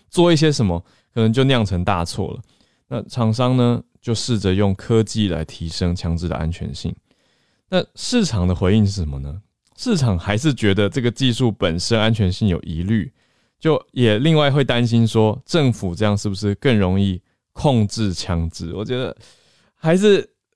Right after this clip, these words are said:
市场，从市场的这些反应声音里面有呈现出很多枪支使用者他们的认知跟也许我们，我们这些非枪支使用者还是有很大的鸿沟跟差异。因为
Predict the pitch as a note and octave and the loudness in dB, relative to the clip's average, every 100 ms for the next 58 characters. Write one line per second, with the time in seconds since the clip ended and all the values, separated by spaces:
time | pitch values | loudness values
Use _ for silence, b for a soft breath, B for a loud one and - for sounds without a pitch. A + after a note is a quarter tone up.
0 | _ _ G3 G3+ D3+ C#3+ E3 F3 A3+ D#3+ | _ _ 0 2 4 2 2 4 2 4
1 | A#2+ A#2+ D3+ D#3 D3 G2 A#2+ C#3 B2+ C3 | 2 2 2 2 0 0 2 0 2 2
2 | C3 G2+ A#2 G#2 - G#2 B2 A#2 G#2+ A2 | 4 4 4 2 2 -2 0 -2 -2 -2
3 | G#2+ A2 _ _ _ _ _ A#2+ A2 C3 | -2 -4 _ _ _ _ _ -4 0 0
4 | - D#3+ D3+ C3+ D3+ - G#2 G#2 C#3+ A#2+ | 0 0 0 2 0 2 0 2 4 2
5 | G2 D#2+ G#2 A#2+ A#2+ A2+ G2+ B2 A2 G2+ | 0 -4 -2 0 0 2 2 2 2 0
6 | G2 F#2+ G2+ G2 G2+ b b b A#2 A#2 | -2 0 0 0 -2 b b b -2 0
7 | A2 G2 G2+ G2 G#2+ G#2 G#2+ A#2 B2 - | 0 2 2 0 0 2 2 2 0 2
8 | C#3+ C#3 B2 A#2+ A#2 A2+ E2+ F#2 F#2+ - | 0 2 0 0 0 -2 0 0 0 -2
9 | A#1 - _ _ _ - A2+ D#3 C#3 A2 | -10 -14 _ _ _ -2 0 2 2 0
10 | F2 B2 G#2+ G2 F#2 E2+ F#2 F#2+ F#2+ G2 | -2 0 -2 -2 -2 0 2 2 2 -2
11 | - E2+ F#2 E2+ - b b b b F#3 | -4 -4 -2 -4 -8 b b b b 2
12 | G3+ D#3+ | 2 0